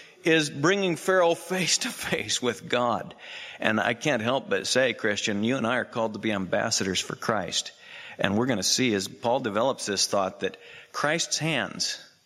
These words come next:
Christ's eyes, Christ's ears, his feet, we're it. The body of Christ here.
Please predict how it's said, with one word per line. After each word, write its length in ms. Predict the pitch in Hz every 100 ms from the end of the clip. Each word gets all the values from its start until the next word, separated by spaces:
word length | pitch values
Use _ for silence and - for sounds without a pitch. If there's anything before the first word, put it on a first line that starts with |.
| _ _ _ _ _ _
Christ's 460 | - 131 139 - -
eyes, 360 | 123 110 98
Christ's 400 | - 131 117 117
ears, 300 | 117 107 98
his 180 | 117 107
feet, 440 | - 131 117 - - - - _ - -
we're 380 | 147 311 320
it. 200 | 320 - - - - - _ _ _
The 100 | 151
body 380 | 147 185 247 294
of 80 | 285
Christ 440 | 285 330 330 -
here. 280 | 104 -